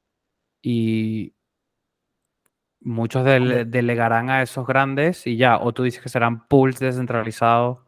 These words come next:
Speaker 1: donde cada quien pone sus cinco o ocho Ethereums o lo que tenga y igualmente no afecta.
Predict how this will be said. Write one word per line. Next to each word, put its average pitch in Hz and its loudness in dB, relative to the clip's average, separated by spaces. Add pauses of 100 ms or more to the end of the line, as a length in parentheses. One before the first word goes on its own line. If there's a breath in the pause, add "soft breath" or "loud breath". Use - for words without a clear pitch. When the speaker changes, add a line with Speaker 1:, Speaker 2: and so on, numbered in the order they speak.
(1000 soft breath)
Speaker 1:
donde 110 -2
cada 110 2
quien 120 -2
pone 127 2
sus 117 -2
cinco 120 -2
o 117 4
ocho 113 -2
Ethereums 123 0
o 117 -4
lo 107 -4
que 104 -6
tenga 120 0
y 110 -6 (500)
igualmente 113 0
no 113 0
afecta. 110 -4